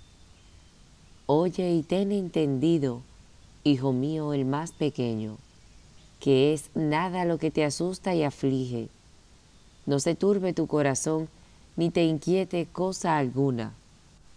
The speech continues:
¿No estoy yo aquí, que soy tu madre? ¿No estás bajo mi sombra? ¿No estás por ventura en mi regazo? No te aflija la enfermedad de tu tío.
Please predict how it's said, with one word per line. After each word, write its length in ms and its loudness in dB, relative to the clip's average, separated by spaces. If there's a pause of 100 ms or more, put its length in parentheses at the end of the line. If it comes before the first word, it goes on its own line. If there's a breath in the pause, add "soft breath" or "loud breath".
(380)
¿No 260 2
estoy 480 -2
yo 220 2
aquí, 440 2 (240)
que 140 2
soy 300 0
tu 160 0
madre? 480 -2 (960)
¿No 260 2
estás 500 -2
bajo 260 0
mi 140 -2
sombra? 560 -2 (1120 soft breath)
¿No 240 2
estás 500 -2
por 220 0
ventura 680 -2 (120)
en 220 0
mi 160 0
regazo? 600 -2 (1500)
No 320 2
te 160 2
aflija 560 0
la 100 2
enfermedad 720 -2
de 160 -4
tu 160 -2
tío. 380 0